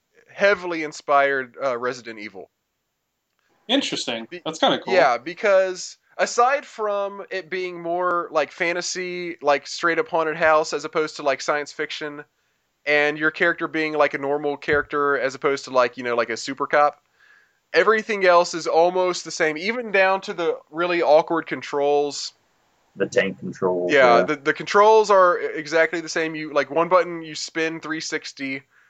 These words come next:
Speaker 1: until you're facing the direction you want, and then the other one you walk. Um, it's, it's, like, really dramatic camera angles wherever you are.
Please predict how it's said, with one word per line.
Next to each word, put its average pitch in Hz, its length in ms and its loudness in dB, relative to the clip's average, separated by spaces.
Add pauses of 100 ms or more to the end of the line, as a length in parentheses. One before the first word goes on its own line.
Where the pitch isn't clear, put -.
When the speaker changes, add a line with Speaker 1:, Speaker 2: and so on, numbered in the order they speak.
Speaker 1:
until 143 340 -2 (260)
you're 139 140 -6
facing 151 360 0
the 139 60 -2
direction 139 360 0
you 135 80 -8
want, 135 140 0
and 127 80 -2
then 131 60 -4
the 131 120 0
other 135 100 0
one 131 160 0
you 120 120 -8
walk. 117 460 2 (680)
Um, 110 540 4 (480)
it's, 165 200 0
it's, - 340 -4 (520)
like, 143 220 2
really 151 520 0
dramatic 165 460 4
camera 170 340 0
angles 170 340 -4
wherever 170 300 0
you 170 200 -2
are. 170 460 4